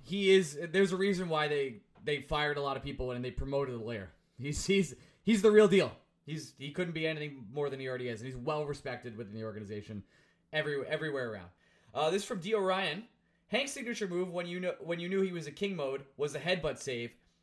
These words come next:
What's Igor's? Somebody responded, uh, Viking Giraffe responded in this thread saying it's when he pulls the breakout pass, and I agree with him. Right now, it's that breakout pass for Kreider and Mika versus Pittsburgh, where he just dropped it on the blue line.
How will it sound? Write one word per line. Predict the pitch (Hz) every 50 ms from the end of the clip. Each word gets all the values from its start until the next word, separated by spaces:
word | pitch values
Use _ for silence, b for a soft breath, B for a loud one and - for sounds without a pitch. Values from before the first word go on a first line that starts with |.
| _ _ - _ _ _ _ _ _ -
What's | 127 170 240 262 - - -
Igor's? | 202 214 208 151 139 113 98 92 - 131
Somebody | 123 - 226 214 214 208
responded, | 196 185 170 - - 170 160 156 147 143 -
uh, | - 143 143 139 139 135 131 127 123 123 123 110 98 123
Viking | 156 180 180 180 170 160
Giraffe | 123 139 147 156 165 -
responded | 139 139 - 135 127 123 123 117
in | 120
this | 117 117 -
thread | 123 127 123 123
saying | - - 131 123 120 117 117 - _ _ _ _
it's | - 131 -
when | 160 165
he | 156
pulls | - 151 160 147
the | 127 143
breakout | 110 143 143 - - 92 - -
pass, | 127 120 120 120
and | - 160
I | 156
agree | 151 117 135 143 131
with | 120 110
him. | 117 117 110
Right | 151 196 220 220
now, | 208 202 190 185
it's | 180 -
that | 175 160 151
breakout | - 165 160 160 160 151 139 -
pass | 156 147 139 135 - -
for | - 143 131
Kreider | - - 151 139 139 135 139 127 127
and | 123 123
Mika | 131 127 - 120 117 113 110 b b b b b _
versus | 131 139 135 -
Pittsburgh, | - 135 127 120 - - 113 101 101 92 101 101
where | 117 127 123 120 113 104 - _ _ _ _
he | - 131 165 151
just | 156 147 - -
dropped | 139 143 139 139 - 131
it | 135
on | 131
the | 127
blue | 110 113 127 123 120
line. | 117 113 110 107 107